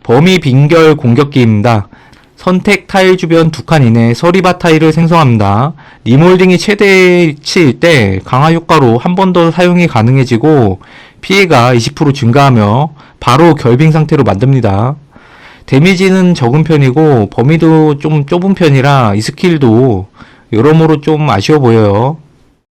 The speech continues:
삼 스킬 결정기죠. 예언에서 얘가 핵심 액티브 스킬이라고 볼 수 있는데 일곱 칸 이내 아군에게 혹한의 기도 일 스택을 부여하고 자신은 혹한 영역 효과를 두 턴간 얻는다라고 돼 있어요.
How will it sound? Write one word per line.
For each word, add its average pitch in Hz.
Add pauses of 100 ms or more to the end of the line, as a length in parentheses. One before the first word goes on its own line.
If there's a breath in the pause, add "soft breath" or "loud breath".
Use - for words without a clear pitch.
삼 180
스킬 156
결정기죠. 143
예언에서 131 (360 soft breath)
얘가 135
핵심 180
액티브 165
스킬이라고 160
볼 143
수 143
있는데 117 (280 soft breath)
일곱 180
칸 190
이내 135
아군에게 127
혹한의 180
기도 151
일 165
스택을 170
부여하고 131
자신은 160
혹한 170
영역 123
효과를 135
두 -
턴간 160
얻는다라고 131
돼 113
있어요. 120